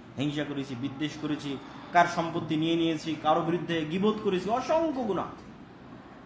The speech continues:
এই সব পাওনাদারেরা যখন কিয়ামতের মাঠে উপস্থিত হবে, তখন আপনার এই দানগুলো কিয়ামতের মাঠে কাজে দেবে। সবচেয়ে শক্তিশালী ইবাদত হিসেবে কিয়ামতের মাঠে আপনার পাশে দাঁড়াবে আপনার দান। এই দান যেমন আপনার ইবাদতের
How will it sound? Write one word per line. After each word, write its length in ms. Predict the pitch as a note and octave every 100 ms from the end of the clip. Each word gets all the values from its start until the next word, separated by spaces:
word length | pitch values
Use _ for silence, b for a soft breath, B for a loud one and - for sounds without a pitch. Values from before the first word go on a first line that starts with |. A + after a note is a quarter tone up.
| - - - - - -
এই 220 | A3 C#4
সব 320 | - B3 -
পাওনাদারেরা 600 | A3 A#3 A3+ G#3+ G#3 A#3
যখন 300 | G#3 G3+ G#3 -
কিয়ামতের 380 | G3 F#3+ F#3 F3+
মাঠে 240 | F3 F3
উপস্থিত 440 | C#3 G#3 - A3+ E3
হবে, 240 | C3+ A#2 - - - -
তখন 220 | C3 C3
আপনার 360 | B2+ B2+ C3 G#2+ - B2
এই 120 | A#2 F#2
দানগুলো 560 | B2 C3 B2+ B2+ C3+ F3
কিয়ামতের 420 | C#3 B2 A#2 A2+ G2+
মাঠে 180 | G#2 -
কাজে 180 | G#2 - -
দেবে। 60 | - - - - - - - - - - - - - -
সবচেয়ে 340 | F3+ - - D3
শক্তিশালী 680 | - - - F#3+ F3+ D3+
ইবাদত 320 | C3 B2+ C3+ D3+ E3
হিসেবে 280 | - F#3+ F3+
কিয়ামতের 380 | D3 C3 B2 A#2
মাঠে 220 | A#2+ D3+
আপনার 220 | B2+ B2+ -
পাশে 240 | A#2+ -
দাঁড়াবে 300 | C#3+ C3+ D#3
আপনার 220 | C3 G#2+ F2+
দান। 200 | G2 F#2+ - - - - - - - - - - - - - B2+
এই 100 | A#2+
দান 320 | C#3 D#3+ D#3+
যেমন 240 | D#3+ D#3+
আপনার 240 | D3+ D#3 D3+
ইবাদতের 420 | D3+ D#3 D#3+